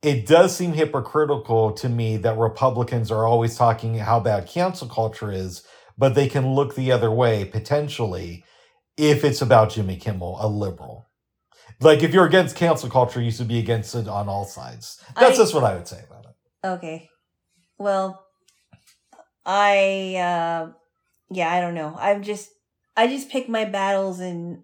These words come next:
Speaker 2: I pick which ones I, I am passionate about, and this one I'm not really too passionate about.
Speaker 1: Oh. Meanwhile, I'll tell you something that happened to me about a week and a half ago.
Speaker 2: Okay.
Speaker 1: I ha-, this was before the s-, snowstorm, a couple of days earlier.
Speaker 2: Mm-hmm.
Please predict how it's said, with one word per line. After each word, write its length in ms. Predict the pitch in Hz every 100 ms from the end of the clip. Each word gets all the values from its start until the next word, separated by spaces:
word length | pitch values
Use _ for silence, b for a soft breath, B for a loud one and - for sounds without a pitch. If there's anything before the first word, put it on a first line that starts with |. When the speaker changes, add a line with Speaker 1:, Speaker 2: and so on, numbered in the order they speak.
| -
Speaker 2:
I 100 | 202
pick 320 | - 226 226
which 240 | 208 196 -
ones 220 | 185 185
I, 420 | 175 170 170 175 _ _ _ _ _ _ _ _ _
I 100 | 175 170
am 320 | 170 175 175
passionate 520 | 196 180 180 175 165
about, 260 | 165 160 151
and 100 | 185
this 160 | 185
one 140 | 208 185
I'm 140 | 180
not 180 | 170 131
really 200 | 160 156
too 140 | 151
passionate 400 | 160 143 143 -
about. 300 | - 95 127
Speaker 1:
Oh. 40 | b b b
Meanwhile, 640 | 113 147 156 113 98 131 -
I'll 140 | 113
tell 180 | 113 127
you 100 | 117
something 340 | 110 117 110 104
that 100 | 92
happened 300 | 107 104 104
to 40 |
me 140 | 101 101
about 240 | 95 98
a 40 | 95
week 240 | 104 98
and 100 | 95
a 40 |
half 280 | 101 110 123
ago. 380 | 98 85 82 113 _
Speaker 2:
Okay. 320 | - 185 175 b b b b _ -
Speaker 1:
I 600 | 123 117 120 117 117 107
ha-, 240 | 131 135 135
this 220 | 131 113
was 160 | 143 104
before 440 | 120 117 120 143
the 100 | 165
s-, 180 | 170 -
snowstorm, 800 | - 117 - 117 98 - 101 104
a 60 |
couple 260 | 101 117 131
of 60 | 127
days 240 | 127 113
earlier. 420 | 95 90 87 104
Speaker 2:
Mm-hmm. 260 | 135 185